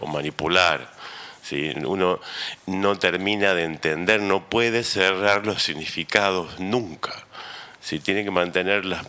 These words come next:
preguntas vivas. Esto es algo muy importante. Entonces,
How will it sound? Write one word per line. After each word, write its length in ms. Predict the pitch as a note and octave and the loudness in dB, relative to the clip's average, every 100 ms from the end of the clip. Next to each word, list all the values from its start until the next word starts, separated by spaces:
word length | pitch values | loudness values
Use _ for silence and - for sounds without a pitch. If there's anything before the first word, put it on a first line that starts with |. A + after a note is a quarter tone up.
| - - - | -16 -18 -6
preguntas 640 | D#2+ D#2+ F2 F2 D#2 D2+ | -2 0 0 -2 -4 -4
vivas. 600 | D#2 A2 B2 C#2 - - - - - - - - | -2 0 0 -2 -8 -14 -14 -14 -12 -12 -10 -8
Esto 260 | F2+ - | -4 -2
es 80 | G2+ | 0
algo 260 | F2+ F#2 F2+ | 2 2 2
muy 240 | F2 G#2+ | 2 2
importante. 640 | G#2 F2 F2 A2+ F#2+ D#2+ | 2 0 2 2 2 0
Entonces, 400 | D#2 A#2 B2 C3 | -4 -2 0 -2